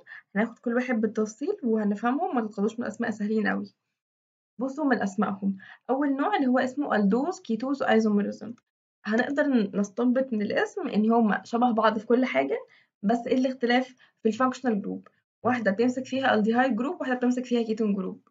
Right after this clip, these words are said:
بس كده خلصنا أول نوع يعتبر. مثال عندنا في الالدوز كيتوز ايزومرزم ده الفركتوز والجلوكوز. الفركتوز والجلوكوز هما الاتنين عندهم ستة carbon اتوم، ماشي؟ يبقى الكربون،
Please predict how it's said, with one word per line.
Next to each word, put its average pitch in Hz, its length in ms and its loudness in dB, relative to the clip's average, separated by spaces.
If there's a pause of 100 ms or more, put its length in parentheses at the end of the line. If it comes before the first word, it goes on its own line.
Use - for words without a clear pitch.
(180)
بس 202 360 -4 (640)
كده 233 300 4
خلصنا 208 400 -2
أول 214 200 2
نوع 220 160 0
يعتبر. 208 380 -8 (760)
مثال 226 260 0
عندنا 285 380 4
في 302 100 -8
الالدوز 233 420 0
كيتوز 247 320 -4
ايزومرزم 262 640 2
ده 440 200 -4 (560)
الفركتوز 220 520 -4
والجلوكوز. 196 640 -2 (800)
الفركتوز 220 480 -6
والجلوكوز 254 540 -2
هما 269 180 0
الاتنين 254 260 0
عندهم 269 520 0
ستة 262 300 -6
carbon 247 380 0
اتوم، 208 380 -4
ماشي؟ 240 380 -4 (340)
يبقى 196 180 0
الكربون، 247 540 -2